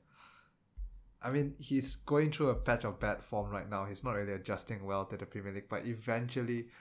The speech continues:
I don't know when this eventually will be, right? It could be two weeks from now, it could be five weeks, it could be, you know, next season. But eventually, Mount will lose his place to Havertz.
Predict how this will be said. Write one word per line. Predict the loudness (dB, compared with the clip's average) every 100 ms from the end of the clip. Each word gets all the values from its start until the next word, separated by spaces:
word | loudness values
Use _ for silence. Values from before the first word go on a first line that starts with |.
| -2
I |
don't | 2 4
know | 6
when | 6 4 4
this | 2 2
eventually | 0 0 0 -2
will | 0 -2
be, | -2 -2
right? | 0 0
It | -2
could | -2 -2 -2
be | -2 -2
two | 0 0
weeks | 2 0 -4
from | -4 -2
now, | -2
it | -2
could | -4 -4
be | -4
five | -4 -2 -2 -2
weeks, | -10 -10 -12
it |
could | -4 -4
be, | -2 -4 -4 -10 _ _ _ -12
you |
know, | -6 -4
next | -2 -2 -2 -4
season. | -2 -2 -4 -6 -12 _ _ _ _
But | -2 0
eventually, | 2 2 2 2 2 2 2 -2 -8
Mount | 0 4 2 0
will | -2 0 2 0 -6
lose | -4 -4 -2
his | -6
place | -4 -2 0 -2 -6
to | -6 -4 -4
Havertz. | -2 0 0 -2 -12